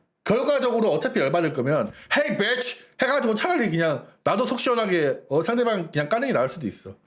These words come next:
그니까 사실 이것도 보니까 봐봐요. 얼굴이 차오르면 다 오케이다. 얼굴이 차오는데 아가씨라고 불렀으면 "어머, 어머, 왜요?" 이랬을 거야, 아마. <laughs>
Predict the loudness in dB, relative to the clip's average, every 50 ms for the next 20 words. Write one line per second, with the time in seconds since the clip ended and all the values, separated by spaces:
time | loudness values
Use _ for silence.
0 | _ _ _ _ 0 0 2 2 0 0 0 0 0 2 2 2 2 0 0 -2
1 | -2 0 0 0 0 0 0 0 2 2 0 0 -2 -2 -2 0 0 0 0 0
2 | -2 -4 -8 -16 -20 -20 -20 _ _ 0 0 0 2 0 0 0 0 0 0 2
3 | 2 0 0 0 0 0 0 2 2 2 2 2 2 0 -2 -2 0 -2 -2 -2
4 | -2 -4 -6 -6 -6 -14 _ _ _ 2 2 4 4 2 2 2 2 2 2 2
5 | 2 2 2 2 2 2 2 2 0 0 0 0 0 0 0 0 0 0 0 -2
6 | -2 -2 -4 -4 -4 -4 -6 -10 -10 -10 -2 0 0 2 2 2 2 0 -2 -4
7 | -6 -12 _ _ _ _ _ _ _ 0 2 2 2 2 2 2 2 2 2 2
8 | 0 2 0 0 2 0 0 -2 0 0 0 0 0 0 -2 -4 -6 -6 -4 -4
9 | -4 -4 -4 -6 -8 -12 _ _ _ _ _ _ _ _ _ _ _ _ _ _
10 | _ _ _ _ _ _ _ _ _ _ _ _ _ _ _ _ _ _ _ _
11 | _ _ _ _ _ _ _ _ -10 -2 -2 0 0 2 0 0 0 0 -2 0
12 | -2 -2 -2 -2 -2 -2 -2 -2 -2 -2 -2 -2 -2 -2 -2 -4 -4